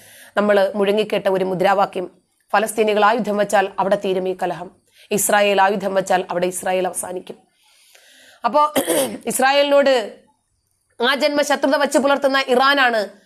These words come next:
ഫലസ്തീനിലെ യുവാക്കളെ ഇസ്രായേലിൽ നിന്ന് ആയുധമണിയിച്ച് ചാവേറുകളാക്കുന്നതിൽ ഏറ്റവും മുൻപന്തിയിൽ നിൽക്കുന്നത്. യഹൂദര്, ആ, ദൈവത്താല് ശപിക്കപ്പെട്ടവരും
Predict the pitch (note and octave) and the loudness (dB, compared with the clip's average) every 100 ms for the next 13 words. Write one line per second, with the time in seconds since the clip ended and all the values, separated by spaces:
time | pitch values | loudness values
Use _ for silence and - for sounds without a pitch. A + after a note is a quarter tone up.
0 | _ A#3 A3+ A3+ A#3 A3+ G#3+ A3+ A3 G#3+ | _ -2 -2 0 2 2 2 0 2 0
1 | G#3+ A3 G#3 A3+ G#3+ G#3 G3+ F#3+ F#3 _ | 0 0 0 0 -2 0 0 0 -2 _
2 | _ G3 G#3 A3 G#3 G3 F#3+ F#3+ F#3+ F#3 | _ -2 0 0 -2 0 -2 -2 -2 0
3 | F#3 G3+ F#3+ F#3 F3+ F#3 F3+ F3+ F#3 F#3+ | 2 0 2 0 0 -4 -2 -4 -2 -4
4 | F3+ F3 F#3 F#3 F3+ E3+ - - - _ | -4 -6 -6 -6 -6 -10 -12 -16 -20 _
5 | _ _ _ - _ _ _ _ G#3 G#3 | _ _ _ -20 _ _ _ _ -2 2
6 | A#3 A3+ A3+ G3 F#3 _ _ _ _ _ | 2 2 2 -2 -6 _ _ _ _ _
7 | _ - G#3 A3+ G#3 G3 G#3+ A3 A3+ A#3 | _ -2 0 0 0 2 2 2 2 0
8 | G#3+ F#3 F#3 - G#3+ A3 B3 A3+ G3+ G3 | 2 -2 -4 -4 -2 -2 -2 -2 0 0
9 | F#3 | -2